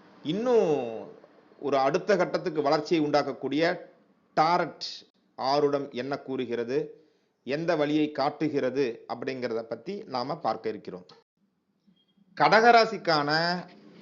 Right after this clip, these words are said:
சனிப்பெயர்ச்சி ரெண்டாயிரத்தி இருபத்தஞ்சுல டாரட் ஆருடம் உங்களுடைய வளர்ச்சிக்கு என்ன கூறுகிறது அப்படின்னு பார்க்கும் பொழுது,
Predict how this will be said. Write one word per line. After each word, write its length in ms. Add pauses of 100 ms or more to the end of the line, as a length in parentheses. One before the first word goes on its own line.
(1200)
சனிப்பெயர்ச்சி 640
ரெண்டாயிரத்தி 520
இருபத்தஞ்சுல 1000 (580)
டாரட் 420
ஆருடம் 560 (640)
உங்களுடைய 440
வளர்ச்சிக்கு 500
என்ன 520 (220)
கூறுகிறது 680
அப்படின்னு 240
பார்க்கும் 360
பொழுது, 640